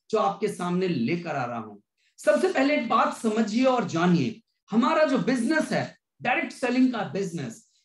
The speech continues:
इसमें जितने ज्यादा लोग हमारे साथ काम करते हैं, हमारा व्यापार उतना अधिक बढ़ता है। और एक बात हम सब जानते हैं, हम सब इस बिजनेस में जुड़े हैं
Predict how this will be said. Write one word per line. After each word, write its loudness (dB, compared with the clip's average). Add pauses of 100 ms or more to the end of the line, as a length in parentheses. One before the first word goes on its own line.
इसमें 2
जितने 2
ज्यादा -2
लोग 0
हमारे 2
साथ -4
काम -2
करते -6
हैं, -2 (180)
हमारा 0
व्यापार 2 (120)
उतना -2
अधिक 0
बढ़ता -6
है। -8 (320)
और -2
एक -4
बात -6 (200)
हम -4
सब 0
जानते 0
हैं, -4 (300)
हम -2
सब 0 (180)
इस -4
बिजनेस 0
में -2
जुड़े 4
हैं 2